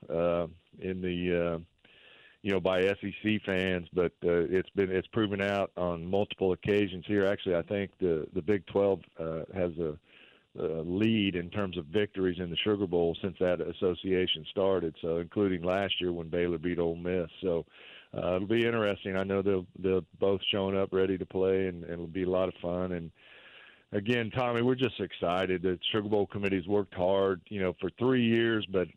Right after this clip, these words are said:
you know, only now is able to, to put on the, the, the full event. And so we're, we're just anxious, uh, you know, to get things going. I heard you talking about the,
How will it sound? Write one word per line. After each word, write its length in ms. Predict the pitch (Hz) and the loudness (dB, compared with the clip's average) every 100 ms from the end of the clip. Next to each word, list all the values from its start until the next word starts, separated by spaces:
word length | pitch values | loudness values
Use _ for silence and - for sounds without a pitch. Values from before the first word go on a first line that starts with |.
| - | -14
you 140 | 101 98 | -4 0
know, 120 | 95 | 2
only 300 | 98 110 101 | 2 0 0
now 460 | 95 101 101 101 95 | 0 0 0 0 0
is 100 | 90 | 2
able 260 | 92 90 | 0 0
to, 100 | 85 - - | -4 -6 -10
to 80 | - | -10
put 220 | - 104 | -2 0
on 320 | 92 92 90 | 0 0 -2
the, 180 | 87 82 - | -4 -4 -4
the, 140 | 90 82 _ - | -6 -6 _ -8
the 80 | 92 - | -6 0
full 220 | 98 90 | 0 0
event. 400 | 78 85 85 85 | -4 -4 -4 -6
And 100 | 85 | -10
so 160 | - 85 | -6 -4
we're, 320 | 85 87 85 | -2 -2 -2
we're 140 | 82 87 | -4 -6
just 240 | 90 82 | -6 -4
anxious, 420 | 87 87 85 87 - | -4 -4 -4 -8 -4
uh, 320 | 87 82 82 78 - - - | -2 0 -2 -6 -20 -20 -14
you 100 | 95 | -6
know, 100 | 87 | -4
to 80 | 82 | -4
get 240 | 78 90 | -4 -4
things 240 | - 90 85 - | -4 -6 -6 -2
going. 440 | 92 87 87 87 95 90 | 0 0 -4 -8 -10 -4
I 140 | 87 | -2
heard 320 | 85 101 107 | 0 0 -2
you 80 | 92 | -2
talking 360 | - 98 95 95 | -2 -2 -2 -4
about 320 | 90 90 90 | 0 0 0
the, 140 | 90 | -4